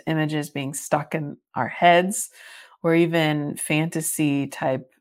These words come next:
things. Um, some women will ask, "Well, what do I do if I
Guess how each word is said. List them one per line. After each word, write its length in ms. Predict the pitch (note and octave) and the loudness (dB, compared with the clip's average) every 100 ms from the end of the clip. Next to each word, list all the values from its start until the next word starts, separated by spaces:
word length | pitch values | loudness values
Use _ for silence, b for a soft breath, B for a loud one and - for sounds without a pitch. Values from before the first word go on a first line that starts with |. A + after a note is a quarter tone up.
| _ - | _ -4
things. 440 | D3 C#3+ C#3 - | -2 -2 -4 -4
Um, 320 | A#2+ C3 - | -4 -4 -6
some 240 | - E3 D#3 | -6 -4 -2
women 380 | D3 C#3+ C#3 C#3 | -2 -2 -4 -2
will 120 | - | 0
ask, 340 | C#3+ C#3 - | 2 0 -4
"Well, 80 | D#3+ | -2
what 80 | E3 | 0
do 120 | E3+ | 0
I 100 | D#3+ | 0
do 300 | D#3 D#3 D3+ | -2 0 0
if 260 | D3+ D3+ - B B B B B B _ - | 0 -4 -12 B B B B B B _ -4
I 280 | D#3 D3+ | 0 0